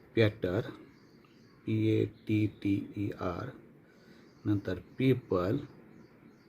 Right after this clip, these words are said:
नंतर पॉकेट आणि नंतर पॉटर. यानंतर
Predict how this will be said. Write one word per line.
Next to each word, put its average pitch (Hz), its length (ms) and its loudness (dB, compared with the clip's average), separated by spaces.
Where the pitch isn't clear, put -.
नंतर 113 540 2
पॉकेट 113 720 2
आणि 110 180 0
नंतर 113 440 0
पॉटर. - 400 -2
यानंतर 135 500 4